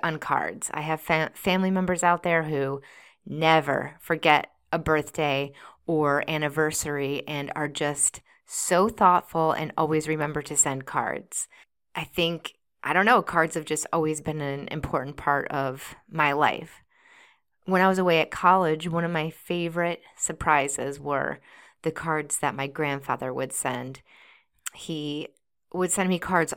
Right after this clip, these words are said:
all the time, and they were usually hilarious. And, I mean, <laughs> those times, those little things are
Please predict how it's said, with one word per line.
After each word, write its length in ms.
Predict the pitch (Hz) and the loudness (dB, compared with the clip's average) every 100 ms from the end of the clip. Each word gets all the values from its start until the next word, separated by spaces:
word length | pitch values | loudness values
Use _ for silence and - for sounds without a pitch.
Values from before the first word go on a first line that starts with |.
| - | 2
all 160 | 165 | 2
the 140 | 160 151 | 2 -2
time, 440 | 165 156 151 147 - | 0 0 0 -2 -6
and 380 | 151 143 143 139 | -6 -4 -6 -2
they 120 | 151 | 0
were 240 | 143 143 | 0 -2
usually 800 | 143 156 175 170 170 165 170 151 - | -2 -2 -4 -2 0 0 -2 -6 -8
hilarious. 840 | - 143 143 139 - - - - - - - - - - _ - | -6 0 0 0 -2 -6 -6 -8 -10 -18 -20 -20 -20 -20 _ -10
And, 540 | 175 151 147 151 147 _ _ _ _ _ _ - | -6 -4 -4 -6 -10 _ _ _ _ _ _ -4
I 80 | |
mean, 340 | 170 165 156 - _ | 0 0 -2 -8 _
<laughs> 540 | - - - - - - | -10 -8 -12 -12 -12 -4
those 500 | 190 190 208 - - - | 0 0 0 0 -2 -4
times, 640 | - 151 143 165 180 - - _ _ | -6 -4 -2 -2 0 -2 -2 _ _
those 320 | - 110 120 - | -14 -10 -6 -2
little 220 | 170 165 | -2 -2
things 480 | - 156 160 170 170 | -2 -2 -2 -4 -2
are 380 | 151 143 151 | 0 0 -2